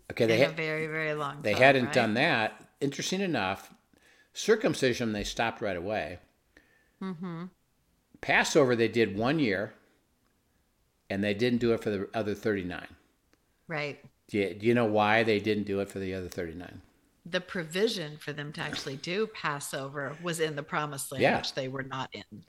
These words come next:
Speaker 1: Yeah, they didn't have the
Speaker 2: Yeah.
Speaker 1: material. They couldn't fulfill it 'cause God's intention
Speaker 2: Mm-hmm.
Speaker 1: was that it's an annual thing,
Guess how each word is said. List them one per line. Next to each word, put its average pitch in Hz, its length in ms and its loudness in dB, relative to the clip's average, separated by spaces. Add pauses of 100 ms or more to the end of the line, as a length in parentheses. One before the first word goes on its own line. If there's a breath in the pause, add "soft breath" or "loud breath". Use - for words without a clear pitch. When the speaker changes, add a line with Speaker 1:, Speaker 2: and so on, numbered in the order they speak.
(100)
Speaker 1:
Yeah, 101 120 -2
they 139 160 10
didn't 147 160 12
have 127 160 10
the 117 60 2
Speaker 2:
Yeah. - 80 2
Speaker 1:
material. 104 800 4
They 117 100 4
couldn't 165 280 6
fulfill 165 580 4
it 90 320 0 (640 soft breath)
'cause 135 220 4
God's 143 420 6
intention - 800 -2 (720)
Speaker 2:
Mm-hmm. 180 300 -8
Speaker 1:
was 123 280 0
that 107 480 0 (280)
it's - 180 -2
an 110 120 0
annual 123 600 2
thing, 131 560 -6